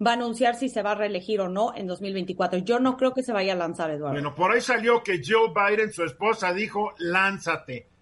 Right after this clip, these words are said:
Speaker 2: porque sí le gusta a ella ser primera dama, ¿eh? También, también,
Speaker 1: No, bueno,
Speaker 2: también.
Speaker 1: sí, pero Joe es, Joe es otra cosa. O sea, yo creo que más bien lo que no quiere hacer Biden es generar incertidumbre ahorita y generar competencia dentro de su mismo partido cuando apenas están saliendo a una elección intermedia.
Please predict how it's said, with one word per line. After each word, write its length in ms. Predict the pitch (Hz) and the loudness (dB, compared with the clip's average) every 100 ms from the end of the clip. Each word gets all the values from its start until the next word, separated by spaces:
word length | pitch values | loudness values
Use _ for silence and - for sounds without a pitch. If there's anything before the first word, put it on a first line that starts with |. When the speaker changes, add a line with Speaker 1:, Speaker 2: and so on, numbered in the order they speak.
| _ | _
Speaker 2:
porque 360 | 151 147 170 170 | -6 -4 0 -2
sí 240 | - 311 | 0 0
le 120 | 285 | 2
gusta 320 | 196 233 - 220 | 0 -2 -2 -2
a 40 | |
ella 160 | 208 180 | 0 -2
ser 240 | 190 180 | -4 -4
primera 360 | 160 165 165 151 | -6 -2 -2 0
dama, 340 | 127 110 117 | -4 -4 -2
¿eh? 60 | 202 | -2
También, 500 | - 170 196 165 123 _ - | -2 -2 0 -2 -4 _ -4
también, 220 | 262 311 | 2 4
Speaker 1:
No, 60 | |
bueno, 160 | 349 311 | 4 0
Speaker 2:
también. 260 | 254 247 - _ _ | -2 -10 -14 _ _
Speaker 1:
sí, 240 | - 415 403 | 2 4 6
pero 180 | 294 277 | 4 4
Joe 280 | 370 403 427 | 2 4 4
es, 280 | 427 - 254 | 4 0 2
Joe 220 | 359 392 | 4 4
es 100 | 392 | 4
otra 320 | 339 339 320 320 | 2 2 0 2
cosa. 340 | 370 359 214 | 0 2 0
O 60 | 208 | 2
sea, 100 | 240 | 0
yo 220 | 233 302 | 2 2
creo 160 | 349 | 2
que 100 | 349 | 2
más 240 | 302 311 302 | 2 2 2
bien 180 | 311 302 | 2 2
lo 120 | 294 | 0
que 100 | 226 | -2
no 180 | 247 285 | -4 -2
quiere 200 | 339 311 | 0 0
hacer 240 | 277 269 | 0 -2
Biden 340 | 254 254 269 | 0 0 0
es 100 | 254 | -2
generar 380 | - 254 214 254 | -2 0 0 2
incertidumbre 840 | 277 262 247 220 240 220 294 330 277 | 0 0 0 0 -2 -2 0 0 2
ahorita 320 | 226 240 262 | 2 0 -2
y 40 | 262 | -2
generar 420 | 233 214 254 254 | -4 -2 -4 -4
competencia 600 | 269 240 226 254 247 262 | -6 -4 -2 -2 0 -2
dentro 220 | 233 233 | -2 -2
de 60 | 233 | -2
su 140 | 214 | -2
mismo 280 | 214 233 240 | -4 -2 0
partido 420 | 226 196 254 254 | 0 0 0 2
cuando 200 | 240 196 | 2 0
apenas 280 | 196 254 262 | 0 0 -2
están 200 | 262 233 | -2 -2
saliendo 340 | 233 233 240 | -2 0 -2
a 40 | 233 | -2
una 100 | 233 | -2
elección 340 | 185 - 226 | -2 -2 -4
intermedia. 720 | 226 226 170 233 320 180 - | -4 -2 -2 0 0 0 -6